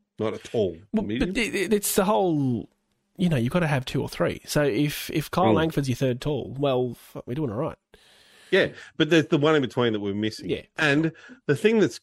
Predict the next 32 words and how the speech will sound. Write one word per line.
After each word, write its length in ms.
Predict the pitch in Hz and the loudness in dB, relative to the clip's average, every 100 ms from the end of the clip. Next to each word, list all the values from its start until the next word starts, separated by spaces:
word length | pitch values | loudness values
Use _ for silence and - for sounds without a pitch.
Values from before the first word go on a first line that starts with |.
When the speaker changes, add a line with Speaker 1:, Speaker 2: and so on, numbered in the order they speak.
| _ - | _ -4
Speaker 1:
continues 460 | 127 143 135 113 | -2 0 -2 -2
to 100 | 117 | -6
scream 260 | - 117 107 | -4 0 0
at 100 | 107 | 0
me 120 | 104 | -4
this 260 | 107 - 101 | -6 -8 -8
year, 320 | 95 123 110 | -6 -4 -4
and 140 | 107 | -4
it's 100 | 110 | -6
been 180 | - 147 | -4 -4
a 40 | |
bit 100 | 101 87 | -2 -6
disappointing, 360 | 90 90 92 | -10 -8 -8
'cause 140 | 90 117 | -6 -6
at 40 | |
the 60 | - | -6
start 240 | - 165 | 0 2
of 60 | 170 | 4
the 60 | 135 | 2
year 100 | 117 | 0
I 40 | |
thought 200 | - 117 | -2 -6
we 120 | 110 | -4
may 160 | 107 104 | -4 -4
have 120 | 95 | -6
solved 480 | - - 113 117 113 | -8 -2 0 0 -4
this 140 | 104 | -12
problem 380 | - 92 92 110 | -8 -8 -6 -6
about 260 | 95 95 95 | -4 -4 -4
our 100 | 87 | -6
small 300 | - 95 87 | -6 -8 -8
forwards, 500 | 98 95 143 - | -8 -8 -10 -12